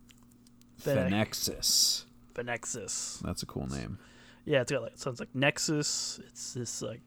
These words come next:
Speaker 1: this, it feels very much like a final form.
Speaker 2: Mm, yeah.
Speaker 1: Super wizard that's gonna blast me with fire.
Speaker 2: Super
Speaker 1: Um,
Speaker 2: fire wizard.
Speaker 1: Phenexis.
Speaker 2: Fox.
Speaker 1: I wonder what was, uh,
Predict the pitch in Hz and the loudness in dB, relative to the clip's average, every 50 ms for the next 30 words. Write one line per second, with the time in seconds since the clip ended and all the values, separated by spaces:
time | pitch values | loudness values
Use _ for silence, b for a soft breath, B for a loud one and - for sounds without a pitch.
0 | - - 127 123 - - - - - - - - - - - - - 147 127 - | -14 -10 -8 -6 -6 -6 -8 -8 -12 -16 -16 -16 -16 -16 -12 -6 -6 -6 -4 2
1 | - 165 156 139 - 156 147 143 135 120 - 135 127 113 107 - - 143 127 127 | 4 4 4 6 6 6 6 6 4 4 2 0 0 -2 -2 4 4 4 4 4
2 | 127 120 113 - - 127 120 120 113 113 110 110 117 113 107 - - - b b | 2 0 0 0 -2 0 0 0 0 -2 -4 -6 -8 -10 -10 -12 -20 -20 b b
3 | b b b - 104 107 113 113 107 98 92 85 85 - - 95 95 90 85 80 | b b b 2 4 6 6 6 6 6 4 2 0 0 2 4 6 6 6 4
4 | 82 - 160 135 - 139 123 120 120 120 117 113 117 113 120 120 110 - - 147 | 4 4 2 2 2 0 -2 0 -2 -2 -2 -2 -2 -4 -6 -6 -8 -10 -6 -6
5 | 123 110 - - - 196 - - 190 170 147 127 123 117 113 113 113 - - - | -6 -6 -8 -12 -14 -14 -14 -10 -4 -2 0 0 0 0 -2 -2 -4 -6 -10 -20
6 | - - - - 135 135 127 117 113 113 - - - - - - - - 78 80 | -20 -16 -8 -4 0 0 0 0 0 -4 -8 -10 -12 -10 -10 -10 -8 -6 -6 -6
7 | 73 64 - - - - - - - - - - 135 - - - - 90 92 98 | -6 -8 -10 -14 -16 -20 -20 -20 -20 -6 2 2 2 2 2 0 2 4 4 4
8 | 82 82 - - - - - - - - - - - - - - - - - - | 4 2 -2 -2 -4 -6 -8 -10 -12 -16 -18 -20 -20 -20 -20 -20 -20 -16 -8 -6
9 | 135 123 - 147 - - - - - - - - - - - - - - - - | -6 -2 -2 -2 -2 -4 -8 -8 -8 -8 -8 -8 -8 -8 -10 -12 -14 -16 -20 -16
10 | - - 143 156 202 226 247 233 226 233 226 - 190 185 180 160 - 160 151 147 | -8 -2 0 2 2 2 0 0 -2 -2 -2 0 -2 -4 -2 2 4 4 6 6
11 | 147 143 143 | 6 2 0